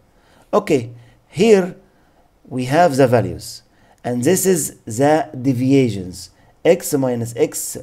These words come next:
bar is called deviation. Okay, here the first one, twelve minus sixteen equals negative four. Here, thirteen minus sixteen equals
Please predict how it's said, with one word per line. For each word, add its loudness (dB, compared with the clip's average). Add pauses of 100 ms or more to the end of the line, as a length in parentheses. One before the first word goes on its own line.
(120)
bar 2
is -12
called 2
deviation. -4 (380)
Okay, 0 (800)
here 0
the -4
first 4
one, -2
twelve 4
minus -2
sixteen -8 (480)
equals 4 (480)
negative -4
four. 4 (1160)
Here, 6
thirteen -2
minus 0
sixteen -8 (340)
equals -2